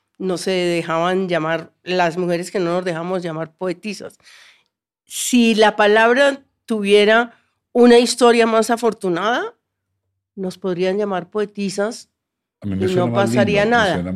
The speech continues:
Speaker 2: más lindo, ¿no? A mí, a mí, por sonoridad me suena más lindo
Speaker 1: No,
Speaker 2: poeta.
Speaker 1: pues es que la lógica dice que somos poetisas y no poetas,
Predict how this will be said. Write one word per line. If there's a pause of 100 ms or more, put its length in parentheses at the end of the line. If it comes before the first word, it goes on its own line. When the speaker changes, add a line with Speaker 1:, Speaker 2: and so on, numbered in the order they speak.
Speaker 2:
más
lindo,
¿no?
A
mí,
a
mí, (300)
por
sonoridad
me
suena
más
lindo
Speaker 1:
No,
Speaker 2:
poeta.
Speaker 1:
pues
es
que
la
lógica
dice
que
somos
poetisas
y
no
poetas,